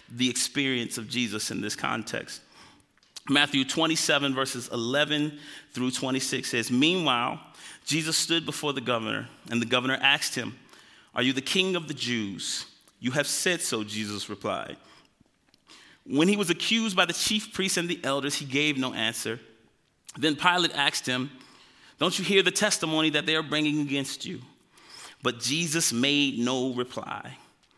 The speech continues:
not even to a single charge, to the great amazement of the governor. Now, it was the governor's custom at the festival to release a prisoner chosen by the crowd. And at that time, they had a well-known prisoner whose name was Jesus Barabbas.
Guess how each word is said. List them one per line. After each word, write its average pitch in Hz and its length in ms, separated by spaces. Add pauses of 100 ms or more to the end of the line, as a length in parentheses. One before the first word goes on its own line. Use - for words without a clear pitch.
(180)
not 143 260
even 151 340
to 143 120
a 127 60
single 139 360
charge, - 720 (220)
to - 100
the 123 80
great 127 220
amazement 135 560
of 120 120
the 131 80
governor. 135 460 (760)
Now, 143 140
it 156 60
was 160 100
the 147 60
governor's 180 440
custom 160 680 (120)
at 160 400
the 139 80
festival 139 600
to 135 120
release 143 360
a 143 40
prisoner 139 420
chosen 151 520
by 143 180
the 139 100
crowd. - 440 (880)
And 131 120
at 139 100
that 143 220
time, 156 500
they 147 80
had 151 320
a 135 60
well-known 175 640
prisoner 135 460
whose 131 340
name 139 380
was 120 200
Jesus 117 500
Barabbas. 151 720